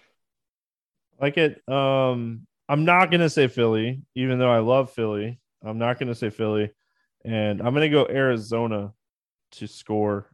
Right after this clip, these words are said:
um, six or more runs today. Really like Arizona in this spot. Uh, any bets standing out to you here night before, anything like that?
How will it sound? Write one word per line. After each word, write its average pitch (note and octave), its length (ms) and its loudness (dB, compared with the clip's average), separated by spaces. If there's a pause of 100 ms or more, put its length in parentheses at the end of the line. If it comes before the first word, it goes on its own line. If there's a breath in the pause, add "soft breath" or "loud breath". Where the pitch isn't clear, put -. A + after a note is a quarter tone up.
(120)
um, G2+ 300 -12
six - 280 -14
or G#2+ 40 -12
more G#2 160 -8
runs G2+ 300 -12
today. G2+ 240 -10
Really A2+ 240 -2
like A2 180 -2
Arizona G#2+ 480 -4
in G2+ 100 -6
this G2+ 160 -8
spot. - 420 -6 (1400)
Uh, C#3+ 120 4
any F3+ 240 4
bets F3 640 0
standing F3+ 380 -2
out F3 220 0
to F#3 120 -8
you E3 600 -2
here D#3+ 640 -2
night D#3+ 260 -4
before, D#3 520 0
anything D3+ 360 -2
like D3 240 -6
that? D3 280 4